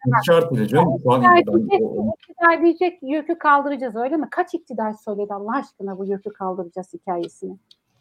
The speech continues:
Speaker 2: Kaç iktidar söyledi? "Ben yök'ü kaldıracağız." diye gelip de yök'ü daha otokratik bir şeye dönüştürmeyen tek bir iktidar hatırlamıyorum. Açıkçası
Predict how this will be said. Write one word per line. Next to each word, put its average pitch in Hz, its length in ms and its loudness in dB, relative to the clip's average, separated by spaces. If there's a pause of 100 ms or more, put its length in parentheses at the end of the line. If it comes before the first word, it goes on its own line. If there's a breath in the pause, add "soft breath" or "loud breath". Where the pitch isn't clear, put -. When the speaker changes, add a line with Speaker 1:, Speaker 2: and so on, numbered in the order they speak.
(180)
Speaker 2:
Kaç 415 240 0 (120)
iktidar 214 500 -4
söyledi? 190 440 -4 (320 soft breath)
"Ben 320 240 8
yök'ü 339 260 8
kaldıracağız." 330 760 4 (440)
diye 311 280 2
gelip 269 520 0
de 220 240 -2 (280 soft breath)
yök'ü 277 340 -2
daha 262 260 4
otokratik 311 640 -6
bir - 60 -20
şeye 285 280 -4
dönüştürmeyen 285 680 -4
tek 339 240 -4
bir 247 60 -6
iktidar 254 360 -4
hatırlamıyorum. 247 680 -4
Açıkçası 277 720 -4